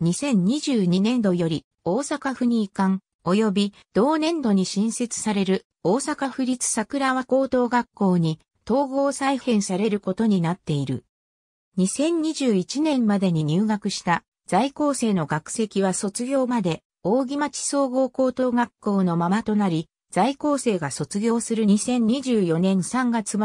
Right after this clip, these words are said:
末での閉校を予定している。千九百二十三年に大阪市立扇町商業学校として創立し、戦後の学生改革で新生高校の大阪市立扇町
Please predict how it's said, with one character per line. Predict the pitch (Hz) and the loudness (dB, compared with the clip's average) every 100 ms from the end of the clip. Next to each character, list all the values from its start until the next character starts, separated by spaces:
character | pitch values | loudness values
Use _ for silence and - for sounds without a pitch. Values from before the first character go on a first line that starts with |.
| 208 | -2
末 | 190 | -2
で | 170 | 0
の | 160 156 _ _ - | 0 -2 _ _ -2
閉 | 185 269 | 0 0
校 | 247 240 | 2 4
を | 233 | 4
予 | 220 214 | 2 0
定 | 233 240 | 0 -2
し | - | -2
て | 196 | -2
い | 185 160 | -2 -2
る。 | 151 _ _ _ _ _ _ - | -8 _ _ _ _ _ _ -14
千 | - 349 330 | -2 -2 -2
九 | - 285 | -2 -2
百 | 247 208 175 | -2 -2 0
二 | 190 247 | 0 2
十 | 220 | 0
三 | 160 196 220 214 | 0 0 2 2
年 | 214 196 | 4 4
に | 185 - _ _ - | 2 0 _ _ -4
大 | 202 | -4
阪 | 277 277 269 | -4 -6 -6
市 | 254 247 | -4 -4
立 | 262 - 254 | -4 -4 -4
扇 | 214 247 262 269 | 0 0 0 0
町 | 247 233 | -2 -2
商 | - - 269 | -6 -2 -2
業 | 254 254 240 | 0 0 2
学 | 240 - - | 0 -2 -4
校 | 208 196 | -2 0
と | 185 | -4
し | - | -4
て | 180 | -6
創 | - 170 185 | -2 0 0
立 | 185 - | -2 -4
し、 | 180 151 - _ _ _ | -4 -4 -8 _ _ _
戦 | - 233 294 | -4 -2 0
後 | 311 | -2
の | 311 269 | -2 -2
学 | 220 - | -4 -6
生 | - 294 | -4 -4
改 | 285 285 254 | -2 -4 -4
革 | 220 - 170 | -4 -4 -2
で | 165 - _ _ | -2 -2 _ _
新 | - 233 294 | -4 -4 -2
生 | 285 285 | -2 -4
高 | - 302 277 | 0 -2 0
校 | 214 190 | 2 2
の | 156 151 | 2 0
大 | 233 | -2
阪 | 262 262 269 | -4 -4 -4
市 | - | -2
立 | 226 233 220 | -4 -2 0
扇 | 202 214 196 | 2 2 2
町 | 175 165 160 147 | 0 -2 -4 -4